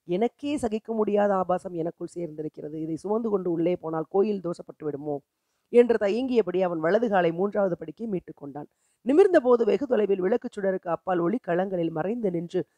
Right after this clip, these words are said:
பெருமாள் கவலை மிக கொண்டவராய் தன்னை பார்த்து கொண்டிருப்பதை கண்டான்.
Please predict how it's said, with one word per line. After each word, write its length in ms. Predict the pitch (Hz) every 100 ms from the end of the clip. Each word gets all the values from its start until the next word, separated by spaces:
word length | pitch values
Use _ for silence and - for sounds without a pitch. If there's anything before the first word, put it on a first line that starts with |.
| _ _
பெருமாள் 400 | - 214 277 254
கவலை 340 | 185 147 165 196
மிக 200 | 208 240
கொண்டவராய் 440 | 254 254 269 277 302
தன்னை 260 | 254 208 190
பார்த்து 300 | 180 175 185
கொண்டிருப்பதை 520 | 185 180 175 190 180
கண்டான். 360 | - 151 147